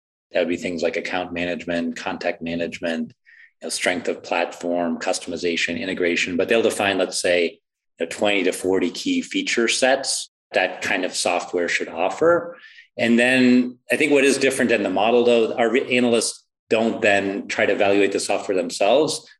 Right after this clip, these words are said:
once they've defined the criteria for a category, and they make sure that every vendor at least offers that software that has those features to be in that category. So they vet, they define the taxonomy, they make sure all the vendors listed in that category actually offer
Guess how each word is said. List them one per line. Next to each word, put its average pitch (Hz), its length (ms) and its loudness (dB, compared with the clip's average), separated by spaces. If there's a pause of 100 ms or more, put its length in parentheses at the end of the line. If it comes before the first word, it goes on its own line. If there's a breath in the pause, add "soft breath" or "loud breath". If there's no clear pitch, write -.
once 117 200 2
they've 117 160 2
defined 101 380 0
the 92 60 2
criteria 107 600 2
for 110 160 0
a 107 60 2
category, 127 600 2
and 120 120 4
they 131 80 4
make 135 160 2
sure 120 200 2
that 107 140 2
every 107 240 2
vendor 98 640 2 (440 soft breath)
at 104 160 0
least 104 600 -2 (420)
offers 113 520 0
that 101 180 2
software 110 520 0
that 95 120 0
has 113 220 0
those 131 180 2
features 135 440 0
to - 80 -10
be 117 120 2
in 127 80 4
that 139 160 0
category. 143 400 2
So 123 140 2
they 107 120 6
vet, 110 360 0
they 101 80 4
define 104 320 0
the 101 60 0
taxonomy, 117 760 0 (400)
they 98 80 -2
make 104 200 0
sure 110 220 4
all 101 140 4
the 101 60 4
vendors 95 480 0
listed 101 260 0
in 104 80 -2
that 107 160 0
category 107 680 2
actually 107 320 -2
offer 110 540 -2